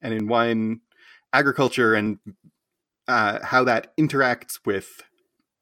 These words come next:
with climate science. You are an associate professor of sustainability science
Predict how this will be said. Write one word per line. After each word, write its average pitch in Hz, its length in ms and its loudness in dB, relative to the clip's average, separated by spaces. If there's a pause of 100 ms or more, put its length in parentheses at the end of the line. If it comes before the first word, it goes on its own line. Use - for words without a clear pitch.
(280)
with 123 180 -4
climate 151 320 0
science. - 480 -12 (200)
You 165 520 0 (180)
are 143 440 0 (140)
an 117 360 -4
associate 220 480 -4
professor 170 400 0
of 135 80 -6
sustainability 185 760 0
science 180 420 -2